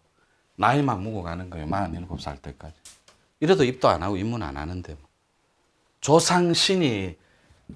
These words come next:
아무리 가르쳐준 위대한 메시지는 소용이 없어요.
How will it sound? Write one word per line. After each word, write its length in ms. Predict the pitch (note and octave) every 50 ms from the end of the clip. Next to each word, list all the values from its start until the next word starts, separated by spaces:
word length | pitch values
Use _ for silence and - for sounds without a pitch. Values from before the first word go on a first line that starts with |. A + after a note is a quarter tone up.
| - _ _ _ _
아무리 800 | A#2 C3 E3 F#3+ G#3+ A#3+ B3 B3+ B3+ B3+ B3+ B3 B3 A#3 A3 A3
가르쳐준 760 | - E3+ D#3 D#3 F3 - - - D3 B2 C#3+ C3 B2+ A#2 G#2
위대한 540 | D3 F#3 D#3+ D#3 E3 D3 C3+ B2+ A2+ G2+ G2
메시지는 680 | G2 G#2 G2 - D#3+ C#3+ A#2+ C3 A2 G2 F2+ E2+ D#2+ - _ _ -
소용이 380 | - - - A2 B2+ D3+ D#3+
없어요. 460 | C3+ E2+ - - - G#2 G#2 F#2+ D#2+